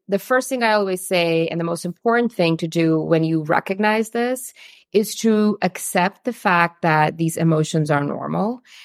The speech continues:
and they are part of the human experience. We suffer greatly when we try to retaliate against an emotion that is coming up naturally. So what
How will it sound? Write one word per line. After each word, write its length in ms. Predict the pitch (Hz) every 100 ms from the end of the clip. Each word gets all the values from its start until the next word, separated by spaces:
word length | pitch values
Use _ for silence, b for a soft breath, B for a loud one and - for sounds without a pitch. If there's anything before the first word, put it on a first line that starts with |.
| B
and 340 | 175 170 165 160
they 140 | 170
are 160 | 151 151
part 340 | - 180 160
of 100 | 156
the 100 | 160
human 380 | 156 160 147 139
experience. 1000 | - - - - - - - - - - b b b b -
We 360 | 190 220 233
suffer 580 | 226 - 247 254 - 294
greatly 760 | 233 190 180 175 180 226 233 233
when 340 | - 180 175
we 140 | 175 170
try 460 | - 185 175 175
to 260 | 180 - 170
retaliate 720 | 165 165 175 170 165 165 165 -
against 600 | 156 151 147 147 - -
an 100 | 160
emotion 760 | 156 151 151 156 - 202 214 226 b b -
that 300 | 175 165 160
is 160 | 160
coming 340 | - 160 156 156 -
up 280 | 139 - _ -
naturally. 720 | - 64 - - - - - - _ _ _ _ _
So 500 | 226 202 196 190 185 - _ _ _ _ _ _ _
what 240 | - 208